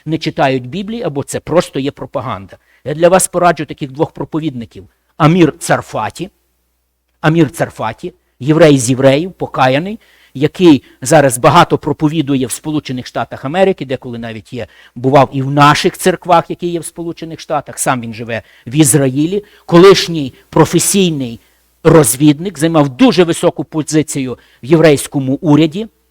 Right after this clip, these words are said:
армії, відповідав за сектор Гази,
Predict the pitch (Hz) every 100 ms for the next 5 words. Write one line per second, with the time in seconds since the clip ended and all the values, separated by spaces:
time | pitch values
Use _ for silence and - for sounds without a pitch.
0 | _ _ _ _ _ _ _ _ - 143
1 | 139 143 175 202 254 _ _ _ _ _
2 | _ _ _ _ 131 143 165 170 170 143
3 | 123 - 165 - 156 123 110 127 139 160